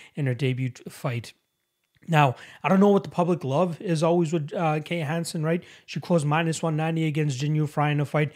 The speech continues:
that obviously played out kinda closer than the, that line expected. Uh, the Corey McKenna fight, she came in as a pretty decent, uh, favorite in that fight as well. She ended up losing that fight, although I do believe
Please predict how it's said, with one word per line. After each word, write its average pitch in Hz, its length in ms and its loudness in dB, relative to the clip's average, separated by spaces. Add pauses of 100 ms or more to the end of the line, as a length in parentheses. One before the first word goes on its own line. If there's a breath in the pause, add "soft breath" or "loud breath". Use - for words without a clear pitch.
(240 loud breath)
that 147 100 0
obviously 143 320 0
played 143 260 -4
out 135 140 -2
kinda 123 260 -4
closer 151 360 -2
than 135 160 -4
the, 139 200 0
that 135 260 -2
line 135 180 -4
expected. 170 560 -4 (320 loud breath)
Uh, 143 120 4
the 131 120 0
Corey 160 260 0
McKenna 156 400 0
fight, 160 260 -2
she 147 100 -8
came 143 180 -4
in 143 120 0
as 139 120 -2
a 139 40 -4
pretty 147 280 -4
decent, 143 420 -4 (280 loud breath)
uh, 135 200 0
favorite 143 340 -2
in 139 80 -2
that 139 200 0
fight 143 180 -2
as 131 140 -4
well. 156 260 2 (120 loud breath)
She - 200 0
ended 185 180 4
up 135 100 0
losing 165 280 2
that 135 180 0
fight, 147 240 0
although 147 300 0
I 143 60 2
do 151 180 -2
believe 139 360 -2